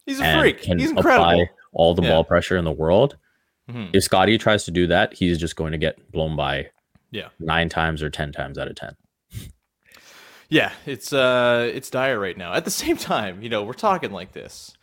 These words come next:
Speaker 1: "Oh, who, how do you fix the li-," like, they're seventh in defense right now. <laughs> Like, they're, they're still very
Speaker 2: Yeah.
Speaker 1: good. Like, yeah, I, I mean,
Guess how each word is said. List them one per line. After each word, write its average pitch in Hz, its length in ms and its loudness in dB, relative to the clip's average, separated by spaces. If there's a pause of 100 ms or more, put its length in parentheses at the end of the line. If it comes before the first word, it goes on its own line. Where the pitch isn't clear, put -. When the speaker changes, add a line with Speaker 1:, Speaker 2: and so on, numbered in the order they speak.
(300)
Speaker 1:
"Oh, 98 380 -6
who, 101 180 -14
how 104 180 -4
do 123 100 -2
you 95 100 -10
fix - 280 -12
the 98 100 -16
li-," 98 220 -8
like, 120 260 -10 (760)
they're 156 420 -2 (200)
seventh 151 460 -2
in 113 80 -6
defense 107 480 -12
right - 240 -20
now. - 220 -18
<laughs> - 60 -20
Like, - 160 -14
they're, 160 200 4 (600)
they're 175 120 0
still 339 200 4
very 254 280 6
Speaker 2:
Yeah. 247 400 6
Speaker 1:
good. 185 80 0
Like, 180 340 2 (400)
yeah, 160 360 2 (680)
I, 123 80 -2
I - 40 -4
mean, 127 320 -6